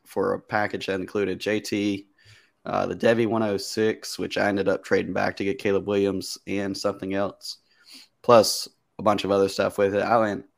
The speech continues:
I felt really good about it, but I didn't wanna reach on these quarterbacks because, I mean, I feel like everybody still remembers last year. Spencer Rattler, D J Yu, all these other quarterbacks that were drafted super early,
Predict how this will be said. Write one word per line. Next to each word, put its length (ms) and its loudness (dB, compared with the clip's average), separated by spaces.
I 80 0
felt 200 4
really 180 2
good 180 0
about 240 6
it, 240 -2
but 260 0
I 80 0
didn't 240 0
wanna 180 0
reach 300 0
on 60 -6
these 160 -4
quarterbacks 500 -2
because, 720 -4
I 80 -8
mean, 320 -4
I 80 -2
feel 120 6
like 100 4
everybody 260 6
still 180 0
remembers 320 -2
last 300 0
year. 260 -6
Spencer 380 -2
Rattler, 540 2
D 160 -4
J 180 -4
Yu, 600 2
all 220 4
these 160 0
other 140 4
quarterbacks 400 -2
that 120 -2
were 100 -6
drafted 360 0
super 280 -2
early, 540 6